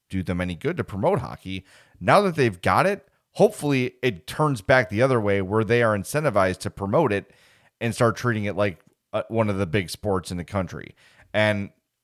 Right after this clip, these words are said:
after one day, I'm very pleased with how E S P N did. We talked about it on our season preview podcast yesterday. If you missed it, go back and listen. We spent a lot of time talking about the E S P N broadcast, but they've made it feel big,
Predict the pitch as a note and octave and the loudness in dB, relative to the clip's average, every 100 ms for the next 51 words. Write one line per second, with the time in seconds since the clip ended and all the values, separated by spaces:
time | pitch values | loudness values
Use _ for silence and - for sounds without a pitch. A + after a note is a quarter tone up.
0 | _ _ _ - - A2+ G#2+ D3 C#3+ B2 | _ _ _ -4 -2 -2 2 2 4 2
1 | C3+ C#3+ - G2+ G#2 G2+ A2+ A2 A#2+ G#2 | 2 -4 -2 0 2 0 0 0 -2 -4
2 | A2 A2 G#2+ G#2+ - G#2+ F#2+ B2 A2+ G2+ | -2 0 0 -2 -4 -4 -2 -2 -2 -2
3 | G#2+ G#2 F#2+ G2+ G2 F2 F#2+ F#2 G#2+ F#2+ | 0 0 2 2 2 0 -2 -4 -4 -6
4 | F2+ G#2 G2 F#2 G2 G2 - F2+ F2 A#2+ | -6 -6 -6 -6 -4 -6 -4 -6 -6 -8
5 | - A#2 A#2 G2 F#2+ A#2 - A2+ - _ | -6 -6 -6 -6 -8 -6 -6 -8 -10 _
6 | _ _ - G#2+ G2 G2 F2 F#2+ A#2 B2 | _ _ 0 2 4 2 0 -4 -4 -4
7 | A2 F2+ - G2 E2 G#2 B2 G#2+ A2+ G#2+ | -4 -6 -4 -4 0 0 0 0 -4 -2
8 | A2 G#2+ G#2 G2+ G2+ G2 - G2 F#2 F#2+ | -4 -2 -4 -2 -4 -4 -6 -8 -4 -4
9 | F#2+ - F2+ F2 - F2 - - _ _ | -4 -6 -8 -8 -10 -12 -12 -20 _ _
10 | _ A2+ G#2+ E2 G2+ C3+ C3 - A#2+ A2 | _ -2 -2 0 -2 0 -2 -6 -2 -2
11 | G#2 E2+ A2 G#2 F#2+ | -2 -2 0 0 -2